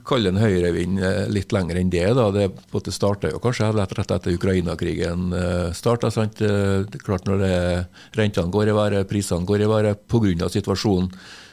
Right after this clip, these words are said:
ellers i verden, sant, så er jo dagens regjering som på en måte blir sittende med ansvaret for å løse det. Klart at det er jo kre-, en krevende situasjon for landet, og nå har Norge løst det mye bedre enn landene rundt oss, men det er en mager trøst for folk, det, sant, som erfarer det at de må betale mye mer for maten sin, og boliglånet blir dobbelt så dyrt omtrent.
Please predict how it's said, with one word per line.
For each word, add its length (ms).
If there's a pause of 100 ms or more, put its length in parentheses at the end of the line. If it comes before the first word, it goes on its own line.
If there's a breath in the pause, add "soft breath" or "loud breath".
(140 loud breath)
ellers 340
i 120
verden, 340
sant, 240
så 240
er 120
jo 160
dagens 360
regjering 320
som 140
på 80
en 40
måte 140
blir 80
sittende 320
med 300
ansvaret 340
for 140
å 20
løse 260
det. 160
Klart 220
at 80
det 80
er 80
jo 80
kre-, 240
en 80
krevende 460
situasjon 500
for 300
landet, 360
og 200 (100)
nå 60
har 140
Norge 360
løst 380
det 240 (120)
mye 160
bedre 380
enn 80
landene 340
rundt 280
oss, 240
men 100
det 80
er 40
en 100
mager 260
trøst 300
for 80
folk, 260
det, 140
sant, 180
som 160
erfarer 400
det 80
at 140
de 100
må 180
betale 300
mye 240
mer 140
for 100
maten 260
sin, 300
og 560
boliglånet 500
blir 220
dobbelt 300
så 100
dyrt 160
omtrent. 480